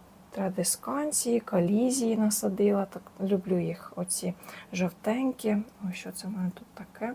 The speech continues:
павутиння якесь. Так, також ось отака ось традисканція, вона така, м,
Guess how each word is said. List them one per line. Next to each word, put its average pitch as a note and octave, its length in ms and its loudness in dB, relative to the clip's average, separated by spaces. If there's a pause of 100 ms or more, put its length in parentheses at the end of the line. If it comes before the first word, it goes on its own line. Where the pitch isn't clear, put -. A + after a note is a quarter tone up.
павутиння G#3+ 680 -2
якесь. - 400 -10 (1400)
Так, F3+ 460 -2 (280)
також F#3 760 -4 (1200)
ось F#3 180 2
отака F#3 460 -2
ось G#3+ 180 0
традисканція, B3+ 1000 -2
вона G#3+ 160 0
така, G#3+ 380 -4 (680)
м, F#3+ 420 2